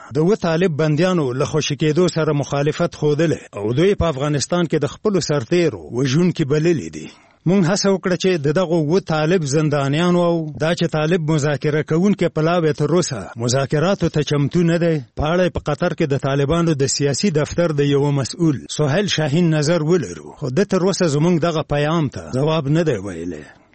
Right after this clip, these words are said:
خو یو شمېر رسنۍ ویلي چې دغه اووه طالب بندیان به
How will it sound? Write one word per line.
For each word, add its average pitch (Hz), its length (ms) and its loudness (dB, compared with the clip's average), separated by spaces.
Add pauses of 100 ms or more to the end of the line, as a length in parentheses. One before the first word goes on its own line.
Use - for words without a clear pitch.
خو 117 100 -4
یو 123 140 2
شمېر 147 320 0
رسنۍ 160 400 2
ویلي 185 380 2
چې 180 140 -2 (240)
دغه 180 160 0
اووه 165 200 2
طالب 160 440 0
بندیان 151 500 2
به 113 140 -4